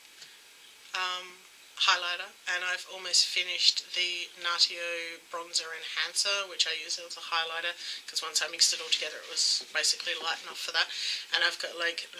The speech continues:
this much repressed into the middle of a pan left of that one, so that will be my second highlighter. So, um, I don't really like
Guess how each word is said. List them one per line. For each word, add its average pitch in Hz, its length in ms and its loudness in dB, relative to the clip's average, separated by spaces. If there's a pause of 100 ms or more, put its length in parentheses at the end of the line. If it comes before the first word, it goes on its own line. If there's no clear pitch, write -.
this - 240 4
much 165 440 6 (100)
repressed 170 520 0
into 180 220 -2
the 180 120 -4
middle 170 200 -6
of 170 140 -4
a - 20 -14
pan 165 400 2
left 170 240 -4
of 160 120 -8
that 151 200 -2
one, 165 220 -8
so - 180 6 (680)
that 170 140 4
will 185 100 -6
be 185 160 -4
my 175 160 -2
second 170 420 4
highlighter. 170 420 -4
So, 151 220 -2 (1400)
um, 190 760 10 (720)
I 202 120 12
don't 226 340 12
really 202 380 8
like 175 260 10